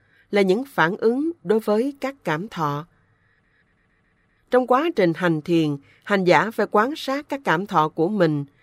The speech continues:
Nếu không, việc hành thiền chỉ là một sáng tạo của tri thức,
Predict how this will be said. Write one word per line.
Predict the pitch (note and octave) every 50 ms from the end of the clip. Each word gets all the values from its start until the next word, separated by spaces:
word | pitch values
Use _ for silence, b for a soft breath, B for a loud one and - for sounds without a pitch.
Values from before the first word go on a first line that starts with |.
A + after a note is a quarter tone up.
| b b b b b
Nếu | G#3+ A3+ C#4 F4 E4+
không, | - - B3+ A#3+ A#3+ A#3 A3 b b b b
việc | F3 F3 F3 E3+ -
hành | - G3 F#3 E3+ E3+
thiền | - F#3+ F3+ E3+ D#3+ E3 D#3+
chỉ | - - G3+ A3+
là | G#3+ F3+ E3 D#3 D#3 D3+
một | D3 D3+ D#3 D3+ D3 -
sáng | - - - G#3+ A3+ C#4 D#4+ -
tạo | - E3 D3+ D3+ D#3 E3+
của | - G3 F#3 -
tri | F#3 E3+ E3
thức, | E3 - A#3 D4 D4+